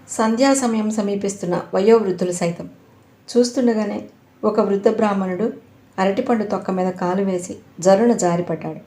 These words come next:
అయ్యయ్యో అనుకుంటూ గబుక్కన పరిగెత్తుకెళ్ళి లేవదీశాను. అతను నిలబడలేకపోతున్నాడు. వృద్ధాప్యం కదా, ఏదో కలుక్కుమని ఉంటుంది.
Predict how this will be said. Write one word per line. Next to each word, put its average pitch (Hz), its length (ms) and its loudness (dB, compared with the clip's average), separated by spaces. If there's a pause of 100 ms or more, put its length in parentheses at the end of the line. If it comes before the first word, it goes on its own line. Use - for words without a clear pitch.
(880)
అయ్యయ్యో 214 400 0 (160)
అనుకుంటూ 196 440 -4 (520)
గబుక్కన 226 340 2
పరిగెత్తుకెళ్ళి 208 720 -2
లేవదీశాను. 175 600 -2 (680)
అతను 202 260 0
నిలబడలేకపోతున్నాడు. 190 1000 0 (400)
వృద్ధాప్యం 220 480 0
కదా, 185 320 -2 (540)
ఏదో 214 180 6
కలుక్కుమని 220 580 0
ఉంటుంది. 160 400 -6